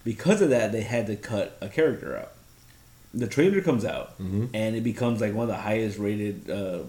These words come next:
Speaker 1: seen things on YouTube.
Speaker 2: Oh, really? Yeah, you got a shitload of views.
Speaker 1: Yeah.
Speaker 2: Holy crap!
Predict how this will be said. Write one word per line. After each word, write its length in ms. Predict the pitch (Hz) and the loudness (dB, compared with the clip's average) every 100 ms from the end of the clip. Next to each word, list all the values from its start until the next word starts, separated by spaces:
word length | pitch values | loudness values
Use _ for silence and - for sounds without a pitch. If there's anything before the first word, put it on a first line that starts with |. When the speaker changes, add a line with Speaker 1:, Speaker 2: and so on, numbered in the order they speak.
| - | -10
Speaker 1:
seen 520 | - - 120 120 107 | -8 -2 2 2 2
things 320 | 113 117 110 | 0 0 2
on 100 | 104 | 0
YouTube. 460 | 110 110 107 85 80 | 0 0 -4 -8 -2
Speaker 2:
Oh, 160 | 101 92 | 4 6
really? 280 | 90 85 92 | 6 6 4
Yeah, 100 | 110 | 6
you 380 | 110 - - - | 4 2 -2 2
got 120 | 120 | 4
a 20 | |
shitload 300 | 110 160 180 | 6 4 6
of 60 | 190 | 6
views. 400 | 320 359 233 - | 8 8 8 6
Speaker 1:
Yeah. 80 | 165 | 12
Speaker 2:
Holy 480 | 226 285 294 269 262 | 12 12 6 4 4
crap! 500 | 320 330 320 - | 10 10 10 2